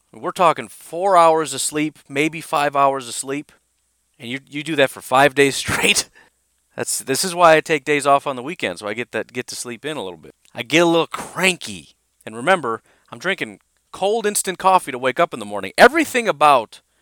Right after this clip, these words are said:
my week just breeds anger. <laughs> So, um,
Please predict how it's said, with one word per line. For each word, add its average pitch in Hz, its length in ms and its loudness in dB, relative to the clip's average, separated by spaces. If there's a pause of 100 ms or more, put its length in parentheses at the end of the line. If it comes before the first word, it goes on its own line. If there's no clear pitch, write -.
(400)
my 139 520 0
week 156 420 -8 (680)
just 165 420 -4
breeds 139 640 -4 (460)
anger. 117 600 -4
<laughs> - 60 -20 (480)
So, 107 480 -2
um, 98 260 -6